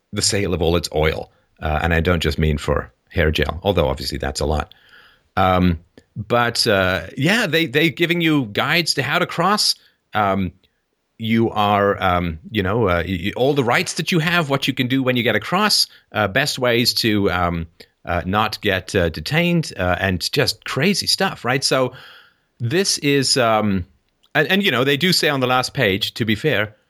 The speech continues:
"This consular protection guide is not promoting the crossing of the border of Mexicans without legal documentation required by the government of the United States.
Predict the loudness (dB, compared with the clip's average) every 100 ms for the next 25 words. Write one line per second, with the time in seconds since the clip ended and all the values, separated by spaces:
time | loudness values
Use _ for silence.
0 | _ _ -4 -2 0 0 0 0 0 0
1 | 0 0 2 2 2 2 2 0 -2 -4
2 | 0 0 0 -2 -2 -2 0 0 0 -2
3 | 0 -2 0 0 2 2 0 -2 -2 -2
4 | 0 2 0 2 0 0 -2 -2 -2 0
5 | 0 2 0 0 0 0 0 -2 -2 -2
6 | -4 -2 0 0 0 -2 -4